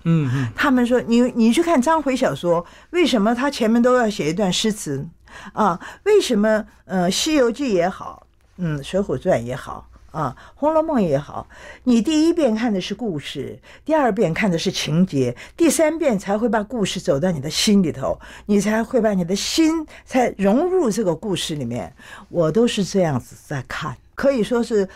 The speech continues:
Speaker 2: 看的什么都忘了，数学也不及格，呃，所以功课也不怎么好，<laughs> 只是，只是喜欢这个文学，就是这样。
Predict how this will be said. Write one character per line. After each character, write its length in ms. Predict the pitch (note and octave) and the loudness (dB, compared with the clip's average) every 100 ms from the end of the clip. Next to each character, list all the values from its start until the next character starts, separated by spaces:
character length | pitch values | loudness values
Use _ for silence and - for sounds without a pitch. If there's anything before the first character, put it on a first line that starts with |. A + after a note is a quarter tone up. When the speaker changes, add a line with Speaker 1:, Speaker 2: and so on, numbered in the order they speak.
| - - | -16 -4
Speaker 2:
看 160 | B3+ | 0
的 80 | G3 | 2
什 120 | F#3 | 2
么 60 | F3 | 2
都 140 | G#3+ | 4
忘 240 | A3+ G#3 D3+ | 4 2 0
了， 100 | C3 | -4
数 240 | - A#3 | -2 0
学 160 | G3+ G3 | 2 2
也 100 | D#3 | 0
不 80 | |
及 200 | F3 D#3+ | -2 -2
格， 360 | E3+ D3 D3 F#3+ - - | 0 2 0 -2 -12 -8
呃， 380 | F3+ D#3+ C3+ D3+ | 0 0 2 -2
所 200 | D3 G3+ | -2 2
以 200 | A#3 A3 D#3+ - - | 4 4 0 -8 -4
功 120 | A3+ | 0
课 140 | A#3 C#4 | 2 2
也 100 | G#3 | 0
不 120 | A3 | -2
怎 100 | F#3 | -2
么 80 | F3 | -4
好， 220 | D3+ D3 - - F#3 | -4 -10 -14 -6 2
<laughs> 320 | A3 G3+ - - | 2 2 -6 -6
只 120 | G3 | -2
是， 220 | F#3+ A#3+ G3+ | 0 0 -2
只 200 | - F#3 | -2 0
是 100 | B3+ | 2
喜 180 | G3 | 2
欢 180 | E3+ G3 | 2 2
这 80 | G#3 | 2
个 120 | F#3 | 2
文 240 | D#3+ D#3+ F#3 | 2 0 0
学， 180 | E3+ D3 | -2 -2
就 140 | G3 | -2
是 140 | F#3 | -2
这 240 | F3 F#3+ E3 | 0 0 2
样。 260 | E3+ C#3+ | 2 0